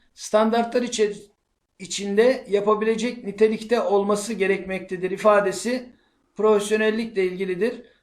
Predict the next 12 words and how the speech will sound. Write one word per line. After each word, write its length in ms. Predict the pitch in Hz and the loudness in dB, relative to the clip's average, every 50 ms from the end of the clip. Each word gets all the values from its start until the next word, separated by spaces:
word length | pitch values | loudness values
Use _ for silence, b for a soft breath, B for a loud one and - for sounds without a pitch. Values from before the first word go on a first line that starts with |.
| b - | b -10
Meslek 400 | 170 190 185 - - 208 208 208 | -8 -6 -6 -4 -4 -4 -2 -2
etik 220 | 202 202 226 208 | -4 -4 -4 -6
ilkelerinden 880 | 208 196 - - 196 185 185 175 170 175 180 202 220 240 226 - B B B B B _ - | -8 -6 -4 -4 -2 -2 -2 -2 -2 -2 0 0 0 0 -2 -8 B B B B B _ -8
profesyonellik 920 | 185 196 196 202 196 - - 190 180 185 180 180 175 208 226 220 - - | -4 -2 -2 -2 -4 -4 -6 -6 -4 -4 -6 -4 -4 -4 -6 -6 -8 -8
vurgulanmıştır 920 | 180 196 190 180 196 190 190 185 190 196 185 - - 196 208 220 220 - 175 | -6 -4 -2 0 2 2 2 2 0 -2 -6 -4 0 2 0 0 0 -2 -2
değerli 260 | 180 180 175 175 170 | 0 2 4 4 4
arkadaşlar. 760 | 170 165 165 165 156 151 143 - - 156 147 139 - - - _ _ _ _ _ _ _ _ _ _ _ _ _ _ _ _ _ _ _ _ _ _ _ _ _ _ _ _ _ _ - - - _ _ _ _ _ _ _ _ | 4 2 2 -4 -4 -4 -4 -4 -4 -4 -4 -4 -6 -10 -16 _ _ _ _ _ _ _ _ _ _ _ _ _ _ _ _ _ _ _ _ _ _ _ _ _ _ _ _ _ _ -20 -20 -20 _ _ _ _ _ _ _ _
Soru 360 | - - - - 226 226 233 | -14 -6 0 4 4 4 6
altı. 720 | 220 214 220 220 214 220 220 220 240 269 254 - - - _ _ _ _ _ _ _ _ _ _ | 8 10 12 12 10 10 6 4 4 4 2 -2 -8 -18 _ _ _ _ _ _ _ _ _ _
Aşağıdakilerden 880 | - 202 208 - 240 240 240 240 240 233 247 240 240 240 240 247 247 226 | -2 -2 0 2 2 2 2 0 -2 -2 4 6 6 6 6 4 2 2
hangisi 760 | 214 240 262 269 262 233 233 - - 220 233 247 226 - - _ _ - | 2 2 2 2 2 2 0 -2 -4 -4 -4 -4 -4 -8 -12 _ _ 0
etik 340 | 202 208 214 247 254 - | 0 0 0 -2 -6 -8